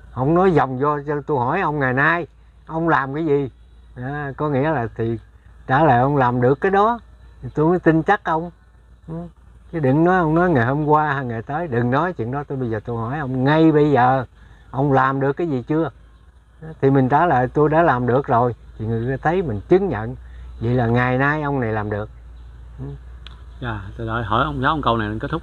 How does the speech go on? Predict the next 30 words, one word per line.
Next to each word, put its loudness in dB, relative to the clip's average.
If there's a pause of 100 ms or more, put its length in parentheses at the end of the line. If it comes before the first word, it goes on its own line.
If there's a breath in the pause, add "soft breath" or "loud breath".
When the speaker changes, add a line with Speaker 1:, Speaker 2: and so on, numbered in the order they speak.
(120)
Speaker 2:
cháu -4
ơi. -4 (520 loud breath)
Ông -6
như, -2
Speaker 1:
Rồi. 2
Speaker 2:
ờ, -4
trong, -8
trong, -8
trong, -6
trong -8
của -10
ông -2
ba 2
đó, -6 (520 soft breath)
ông -12
ba -6
Thới -2
á, -6
ông -10
nói -4
gì -6
nè, -6
ông -10
nói -6
là -4 (100)
còn -4
một, -6 (100)
ờ, -4 (160)
cuộc -2 (720 loud breath)
cột 0